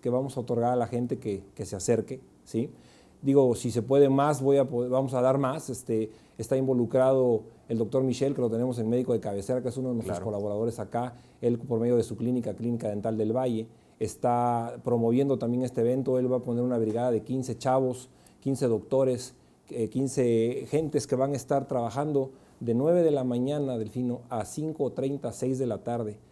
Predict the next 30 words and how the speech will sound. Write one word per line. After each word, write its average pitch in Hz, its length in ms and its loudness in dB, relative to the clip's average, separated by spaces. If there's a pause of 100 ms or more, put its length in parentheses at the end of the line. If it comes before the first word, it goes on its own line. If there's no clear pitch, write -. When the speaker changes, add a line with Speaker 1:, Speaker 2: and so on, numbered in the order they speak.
(340)
Speaker 1:
en 117 240 0
estas 120 260 -4
limpiezas 107 640 -6
que 101 120 -6
vamos 104 280 -4
a 95 40 -8
hacer. 90 200 -10 (420)
Lo 120 140 0
queremos 151 280 4
dividir 143 260 4
en 143 80 0
dos 147 160 4
días, 165 260 2
agarrar 123 320 0
doscientos 131 400 -2
cincuenta 123 540 0
el 110 80 0
primer 117 320 0
día, 165 280 4
doscientos 131 380 -4
cincuenta 123 320 -6
el 117 60 -8
segundo 120 340 -4
día. 175 300 2 (420)
En 120 140 2
conjunto 151 480 4
vamos 143 260 2
a 120 100 -2
tener 123 300 0
también, 135 640 0